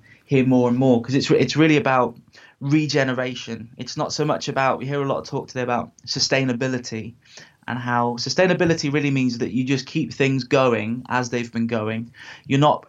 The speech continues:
giving more than you're taking, and you're not taking more than you're giving.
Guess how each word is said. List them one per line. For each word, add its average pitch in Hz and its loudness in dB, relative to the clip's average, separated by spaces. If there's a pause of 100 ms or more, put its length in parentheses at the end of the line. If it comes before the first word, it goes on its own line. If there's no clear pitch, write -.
(120)
giving 131 -2
more 131 -2
than 123 -2
you're 117 0
taking, 131 0
and 120 0
you're 123 0
not 123 -2
taking 120 -2
more 127 2
than 117 2
you're 113 0
giving. 113 -2